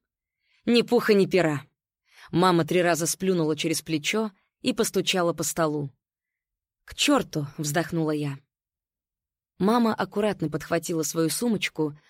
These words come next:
поцеловала меня в щеку и вышла. Я смотрела на нее из окна. Такая же худая, как Иза, но невысокая, такая же элегантная, но не старомодная. Она встала на перроне напротив моего плацкарта,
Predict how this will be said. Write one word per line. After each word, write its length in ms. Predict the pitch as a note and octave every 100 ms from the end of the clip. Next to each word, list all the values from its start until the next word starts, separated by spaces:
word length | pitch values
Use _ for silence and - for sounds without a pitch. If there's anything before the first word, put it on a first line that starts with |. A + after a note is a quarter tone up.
| _
поцеловала 540 | F#3+ F#3+ F#3+ F3+ E3+ D#3+
меня 240 | D#3 D#3
в 40 |
щеку 400 | D3+ - A3+ G#3+
и 140 | F#3+ G3
вышла. 440 | E3 D#3+ - D#3 D#3 _ _ _ _ _ _ -
Я 180 | F3
смотрела 520 | F#3 F#3 F3 F3+ F3 E3+
на 80 |
нее 280 | E3 E3 E3
из 160 | D#3+ D#3
окна. 440 | D#3+ D#3 D3+ C#3+ - _ _ _ _ _ _ _ -
Такая 360 | F#3+ A#3+ B3+
же 120 | F#3+
худая, 420 | F#3+ F#3+ F#3+ G#3 F#3
как 220 | F3 -
Иза, 500 | - G#3+ E3 D#3 D3 -
но 160 | G#3+ B3
невысокая, 920 | G3 E3 - F#3+ F#3+ F3 D#3 D3+ D3 _ _ -
такая 360 | - C#4 G#3+ G3+
же 160 | E3+ F#3
элегантная, 880 | F3+ E3+ A3 G#3+ D#3+ D#3+ D3+ D3 _ -
но 120 | G#3+
не 100 | G3+
старомодная. 960 | - E3 D3+ D3 E3+ D#3+ D#3 D3+ D3 _ _ _ -
Она 240 | E3 E3
встала 420 | D3+ - F#3+ F3+
на 140 | D#3+ D3+
перроне 360 | E3 F#3 F3
напротив 460 | D#3+ D#3 F3 D#3+ D#3
моего 240 | D#3+ D#3
плацкарта, 760 | D#3 D#3+ D3+ - G#3 F#3+ E3+ D#3